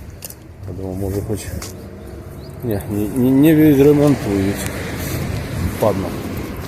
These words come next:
Е, а от прям сюди от прилетіло і осколками її побило. На жаль, це, це...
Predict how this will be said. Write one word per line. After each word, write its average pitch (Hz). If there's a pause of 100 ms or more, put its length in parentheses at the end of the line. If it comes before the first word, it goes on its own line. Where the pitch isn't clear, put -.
(560)
Е, 95 (1160)
а 98
от 92 (160)
прям 110
сюди 101
от 87
прилетіло 107
і 90 (1120)
осколками 101
її 101 (220)
побило. 90 (1300)
На 87
жаль, 87 (240)
це, 92 (260)
це... 85